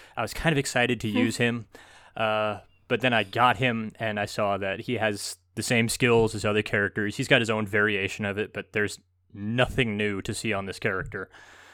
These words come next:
Speaker 1: And when you first get him, he actually has fewer skill points. It's like he starts unlocking skill points at a later level than the rest of my party, because they had all their skills capped when I got into the D L C.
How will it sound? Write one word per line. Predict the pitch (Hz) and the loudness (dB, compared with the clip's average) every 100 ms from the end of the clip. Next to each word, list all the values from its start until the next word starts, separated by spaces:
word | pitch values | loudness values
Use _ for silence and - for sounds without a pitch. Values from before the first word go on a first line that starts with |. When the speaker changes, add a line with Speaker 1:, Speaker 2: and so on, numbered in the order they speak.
| - | -8
Speaker 1:
And | 110 107 104 104 | -2 -2 -2 -6
when | 117 151 | -4 -2
you | |
first | 147 190 202 123 | -2 0 -2 -2
get | 101 226 | 0 2
him, | 151 190 | 4 2
he | 151 139 | 0 -2
actually | 139 - 175 | -2 -2 -2
has | 127 117 | 0 -2
fewer | - - - 143 139 117 | -4 -10 0 2 4 2
skill | - - 120 110 | -2 -4 0 0
points. | - 101 92 - | 0 -6 -6 -8
It's | 95 | -4
like | 120 - | -4 -4
he | 123 | -6
starts | - 120 107 - - - - _ _ - | -4 -2 -2 -2 -6 -6 -12 _ _ -8
unlocking | 135 117 110 120 | -4 -2 -2 -4
skill | 110 - 113 | -4 -2 -2
points | - 127 127 | -2 -4 -4
at | 104 | -6
a | |
later | 98 107 104 | -2 -2 -2
level | 101 101 117 - - - | -2 0 -2 -2 -10 -8
than | 120 | -6
the | 95 | -2
rest | 101 107 127 | -2 -2 -2
of | |
my | 127 | -2
party, | - 139 139 139 - - - | 2 2 2 0 -6 -20 -8
because | 123 117 101 107 | -4 -2 -2 0
they | 151 | 2
had | 160 143 | 4 2
all | 131 120 | 4 4
their | 113 107 | 4 2
skills | - 123 98 92 - | 2 0 0 -2 -6
capped | - - 107 - - - | 0 4 4 2 -8 -4
when | 110 | 0
I | |
got | 104 104 | 0 0
into | 107 | -2
the | 98 | -2
D | 104 | -2
L | 92 | -2
C. | - 107 92 | -4 -6 -8